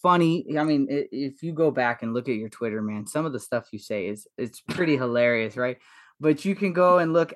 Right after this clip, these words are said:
at Travis Helwig. That is how, that is his Twitter and Instagram handle. Please, you know, keep us in mind if you've got anything that's ever coming up and you ever wanna talk about it. But before we let you go,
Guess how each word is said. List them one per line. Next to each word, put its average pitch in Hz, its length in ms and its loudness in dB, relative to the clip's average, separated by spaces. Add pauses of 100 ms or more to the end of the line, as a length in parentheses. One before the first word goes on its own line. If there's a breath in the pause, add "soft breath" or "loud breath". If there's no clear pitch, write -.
at 175 300 2 (100)
Travis 160 380 0
Helwig. 165 480 2
That 147 160 0
is 139 100 -4
how, 139 400 -2
that 143 140 -2
is 131 100 -6
his 135 140 -8
Twitter 175 340 2
and 151 260 2
Instagram 147 560 -2
handle. 143 540 2 (240 soft breath)
Please, 180 500 -4
you 160 140 -2
know, 147 400 4
keep - 280 -4
us 175 260 2
in 156 200 -2
mind 156 300 2
if 147 140 -10
you've 139 100 -10
got 143 180 -2
anything 147 440 -2
that's 135 160 -4
ever 143 180 -2
coming 143 300 -2
up 139 200 -4
and 139 80 -2
you 139 80 0
ever 139 120 -4
wanna 135 180 -2
talk 135 260 -2
about 131 320 -2
it. 131 280 -6
But 147 240 0
before 185 340 2
we 208 120 2
let 202 280 0
you 196 60 -4
go, 139 460 -2